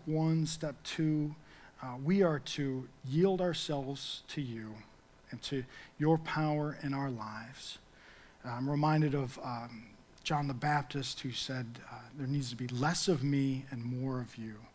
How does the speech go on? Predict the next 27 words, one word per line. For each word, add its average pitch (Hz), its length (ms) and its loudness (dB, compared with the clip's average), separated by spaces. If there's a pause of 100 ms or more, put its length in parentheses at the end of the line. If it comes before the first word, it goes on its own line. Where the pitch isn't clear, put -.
(640)
We 165 60 4
need 190 160 6
to 170 40 4
be 147 200 2 (280)
dying 202 420 10
to 196 160 2
ourselves 123 840 0 (220)
and 143 160 0
living 170 400 6
first 185 360 2
and 190 80 2
foremost 175 580 0
to, 160 100 -6 (100)
for - 220 -4
you, 143 580 6 (400)
but 139 100 -6
also 165 460 2
for 151 180 -4
the 127 140 -4
good 160 380 2
and 143 120 0
the 123 80 -2
benefit 135 600 -4
of 101 160 -12
those 131 500 -4
around 110 540 -10
us. - 260 -10